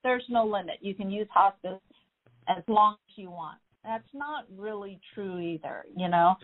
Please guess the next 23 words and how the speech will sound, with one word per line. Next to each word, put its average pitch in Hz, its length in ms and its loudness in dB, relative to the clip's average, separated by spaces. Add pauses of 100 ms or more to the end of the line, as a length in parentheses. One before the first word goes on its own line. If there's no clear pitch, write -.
(300)
There's 226 260 6
a - 140 -18
time 226 260 2
limitation 202 720 -6
that 175 180 0
Medicare 175 600 0
created 170 640 0
in 175 240 -2
two 180 80 0
thousand 165 520 2
thirteen. 170 520 -6
Before 233 580 4
that, 170 280 -2 (420)
people 277 280 -4
were 262 200 -2 (100)
able 202 280 -6
to 208 140 -14
be 180 200 -10
on 185 260 -4
hospice 180 480 -8 (100)
for 214 120 -4
years 226 680 0 (140)
as 190 140 4